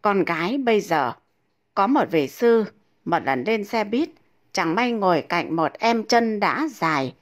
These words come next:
mà nhà lại nghèo. Sau một hồi trêu chọc nhà sư, cô gái hỏi, "Dạ bạch thầy, thế giữa hai chân của thầy có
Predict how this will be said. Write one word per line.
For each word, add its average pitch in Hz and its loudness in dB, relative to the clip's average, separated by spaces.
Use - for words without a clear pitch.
mà 190 0
nhà 180 2
lại 165 -2
nghèo. 170 0
Sau 240 0
một 185 2
hồi 170 2
trêu 240 6
chọc 190 -4
nhà 151 0
sư, 220 2
cô 214 6
gái 190 -2
hỏi, 170 -2
"Dạ 196 -2
bạch 208 -2
thầy, 180 -2
thế 240 2
giữa 269 6
hai 311 0
chân 254 0
của 185 4
thầy 175 0
có 233 0